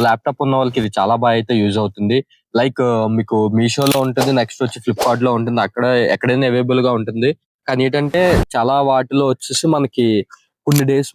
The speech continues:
మాత్రం వర్క్ అవుతుంది, తర్వాత వర్క్ అవ్వట్లేదు. నేను ఇది already నేను వచ్చేసి almost one month and half అవుతుంది ఇది నేను. అప్పటి నుంచి ఇప్పటి వరకు నాకు బాగానే వర్క్ అయింది. So నేను ఇది వర్క్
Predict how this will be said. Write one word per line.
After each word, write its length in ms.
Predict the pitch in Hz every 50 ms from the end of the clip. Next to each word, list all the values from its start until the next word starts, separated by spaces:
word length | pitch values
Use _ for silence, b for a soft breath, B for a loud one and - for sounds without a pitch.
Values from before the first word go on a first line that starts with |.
| 156 156
మాత్రం 240 | 147 143 - 151 151 139
వర్క్ 240 | 123 117 110 - 131 123
అవుతుంది, 360 | 123 117 - 123 117 113 131 147 - -
తర్వాత 200 | 120 123 127 120 - 120 110
వర్క్ 180 | 104 - - 120
అవ్వట్లేదు. 380 | 120 117 - 107 101 98 95 117 143 147
నేను 140 | 143 135 135 131 110
ఇది 80 | 98 98
already 340 | 110 120 123 143 147 156 156 151 151
నేను 180 | 143 139 135 131 123 113 101 - - - - - 117
వచ్చేసి 240 | 117 - 156 147 151 127
almost 420 | 120 120 123 135 147 143 - - - 131 123 117 113 _ _ _ _ - 113
one 140 | 113 120 123 127
month 260 | 120 123 123 120 113 - _ _ - 123 120 120 110
and 140 | 117 120 120 127
half 80 | 120 - 113 110
అవుతుంది 340 | 113 110 - 131 123 113 107 101
ఇది 80 | 98 104 101
నేను. 140 | 101 110 135 - -
అప్పటి 240 | 120 - - 135 127 143
నుంచి 140 | 139 131 127
ఇప్పటి 160 | - 123 123 127 123
వరకు 160 | 117 - 139 127 117
నాకు 180 | 110 - 104 95 90 - _ _ _ _ _
బాగానే 360 | 104 104 107 110 117 127 135 135 123
వర్క్ 220 | 113 107 - - 120
అయింది. 240 | 110 104 107 120 143 180 b b b b b - -
So 80 | - 147 156 160 156
నేను 200 | 151 151 151 156 151 151
ఇది 140 | 143 135 139 131 127
వర్క్ 260 | 123 123 120 - -